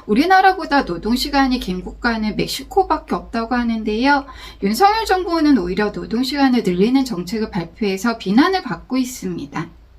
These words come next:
지난 육 일 기획재정부와 고용노동부는 비상경제장관회의를 열어 근로시간 제도 개편 방안을 발표했는데요. 노동자들이 일주일에 최대 오십이 시간만 일하도록 하는 현행 제도를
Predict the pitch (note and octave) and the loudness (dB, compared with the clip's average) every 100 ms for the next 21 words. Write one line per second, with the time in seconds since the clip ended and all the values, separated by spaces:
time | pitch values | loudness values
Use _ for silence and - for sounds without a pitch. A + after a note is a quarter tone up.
0 | _ - G#3 E4+ G4+ F4+ C4+ C4+ C#4 C4+ | _ 2 6 6 4 -2 0 2 2 2
1 | F#3+ G3+ G#3 E3+ C4 C4+ B3+ A3 A3 G#3+ | 2 2 0 -4 0 0 0 0 0 -2
2 | F3+ F#3+ E3+ F3 C4+ B3+ G3 F#3+ A#3+ A3 | -4 -2 -2 0 0 2 0 2 2 0
3 | - - - - A3 E4 F#4+ C4 G3+ F#3 | -4 -20 -10 -4 -2 0 0 -2 -6 -2
4 | A#3+ - F3+ F3 C#4 F4 E4 D4 B3+ F#3+ | -2 -2 -4 0 0 0 -2 2 2 2
5 | G3 G3 G3 - F3 B3+ E4+ D4+ D4+ G3 | 0 -2 -4 -4 0 0 0 -2 -2 -2
6 | F3+ G3+ G3 - C4+ C4 C4+ C4 A#3+ A3+ | -2 -4 -4 0 0 2 2 2 2 0
7 | F#3+ E3+ - A#3+ G#3+ F#3+ G3 A3 C#4 C#4 | -4 -6 -6 -4 -4 -4 -2 2 0 -2
8 | - - - G3+ D4 G4 G4+ F#4+ D#4+ C#4 | -12 -12 4 4 4 4 4 4 0 0
9 | C4 E3 F#3+ C#4 C#4 C4+ C#4+ D4+ C#4+ F3+ | 2 2 0 0 0 0 -4 -2 0 0
10 | F#3+ C4+ E3+ E3 D#4+ E4 D#4 C#4 F3 G#3+ | 0 0 0 -4 -2 0 2 2 2 0
11 | A#3 A3+ A3 A3+ G3+ G#3 C#4 E4+ - G#3+ | 0 -4 -4 -4 -2 2 2 2 -2 -4
12 | F#3 F3+ B3 A#3 | -4 -2 0 -2